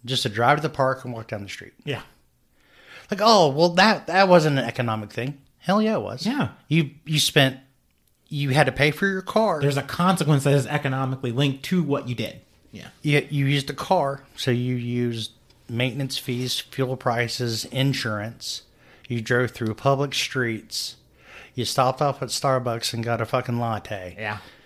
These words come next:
Speaker 1: Then you went to the park that you had to pay a permit to go to the park, possibly even paid for parking.
Speaker 2: Mm-hmm.
Speaker 1: And y-, and you put on your fancy walking shoes and your fancy dog walking scooter.
Speaker 2: That's right.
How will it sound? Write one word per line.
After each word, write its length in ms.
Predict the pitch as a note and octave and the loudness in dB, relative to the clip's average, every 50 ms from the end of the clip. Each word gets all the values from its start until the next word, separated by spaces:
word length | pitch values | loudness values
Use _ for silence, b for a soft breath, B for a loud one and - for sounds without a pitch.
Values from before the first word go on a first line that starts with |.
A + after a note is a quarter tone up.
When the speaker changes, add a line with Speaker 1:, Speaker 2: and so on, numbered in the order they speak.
| B B B B B _ _ A2 | B B B B B _ _ -18
Speaker 1:
Then 380 | G#2+ G#2+ C#3 D3 D#3 E3 F3 E3+ | -14 0 2 4 4 4 4 2
you 140 | D#3 D3+ | 0 0
went 200 | C#3 C#3 C3 - - | -2 -2 -2 -4 -6
to 80 | C#3 | -8
the 100 | A#2+ A#2 | -8 -8
park 500 | G2+ - - - - D#3 C#3+ C#3 C3 - | -10 -12 -14 -6 -2 0 0 0 -2 -4
that 160 | - - - A2+ | -6 -6 -6 -4
you 140 | B2 B2 | -4 -4
had 160 | A#2+ A2 B2 B2 | -4 -4 -4 -4
to 60 | B2 | -4
pay 320 | - - - B2+ A#2 A#2 | -6 -2 -2 -2 0 0
a 60 | A#2 | -4
permit 540 | - - - - C#3+ C#3+ C#3+ C3+ C3 - - - | -6 -8 -6 -2 0 2 4 2 2 0 -2 -6
to 100 | C#3 B2+ | -4 0
go 180 | B2+ C3+ C#3 | 2 2 2
to 60 | C#3 | 2
the 100 | C3 C3+ | 2 -2
park, 380 | - - - A2 G#2 G#2+ A2 - | -6 -4 -6 -4 -4 -4 -8 -8
possibly 400 | - - B2+ B2 - - B2+ B2+ | 0 0 0 0 2 0 0 0
even 140 | A#2+ A#2 A2 | 0 -2 -6
paid 280 | - - B2+ C3 B2 | -6 -2 -2 -2 -2
for 140 | - - A#2 | -4 -10 -10
parking. 580 | - - - E3 D#3+ D3 C3+ - - G#2 F2+ D#2+ | -10 0 4 4 4 4 2 -2 -8 -10 -10 -10
Speaker 2:
Mm-hmm. 420 | F2+ B2+ B2+ A#2+ B2 D3 D#3 F#3 G3+ B B B B B B B B B B - | -6 -6 -6 -6 -6 -6 -8 -8 -10 B B B B B B B B B B -6
Speaker 1:
And 220 | A#2 A2 A2 - - | -4 -4 -4 -6 -8
y-, 160 | A2+ A2+ - _ _ _ - | -14 -16 -16 _ _ _ -4
and 160 | D3+ C3+ B2 | -2 -2 -2
you 80 | A#2+ B2 | -2 -4
put 180 | - - C#3 C3+ | -2 -2 -2 0
on 160 | C3 B2+ B2+ | 2 0 0
your 120 | B2 B2 | 0 -4
fancy 520 | - - - - C#3+ C3+ C#3 C3+ - D#3 C#3 | -6 -6 0 4 4 4 4 4 2 0 0
walking 460 | C#3 C#3 C#3 C#3+ C#3 - C3+ B2+ B2+ | 2 2 2 2 2 2 2 2 2
shoes 680 | - - - - A#2+ A#2+ A#2+ A#2 A#2+ A#2+ A#2+ A2+ A#2 | 2 -2 -4 -2 -2 -2 0 0 -2 -2 -4 -4 -4
and 140 | A#2+ A#2 A#2 | -4 -4 -4
your 160 | A2+ A#2 A#2+ | -6 -8 -10
fancy 540 | A#2 - - C3 C3 C3+ C3+ - C#3 C#3 C3+ | -8 -2 -2 0 0 0 -2 -4 -4 -4 0
dog 340 | C3+ C#3 C3 C3+ C3+ B2 B2+ | 2 2 4 4 2 2 2
walking 600 | C3 B2+ B2 - C#3 C3 C3 C3 C3+ C3+ C3+ - | 0 0 0 0 0 0 2 2 0 -2 -4 -6
scooter. 640 | - - - - D3 C3+ B2+ A2+ A2+ A#2 A#2+ A#2 A#2 | -6 -4 0 0 2 2 2 2 0 -2 -2 -2 -4
Speaker 2:
That's 240 | C3+ A#2+ A2+ - - | -4 -6 -6 -4 -4
right. 240 | A#2 G#2+ B2+ E3+ | -4 -4 -4 -6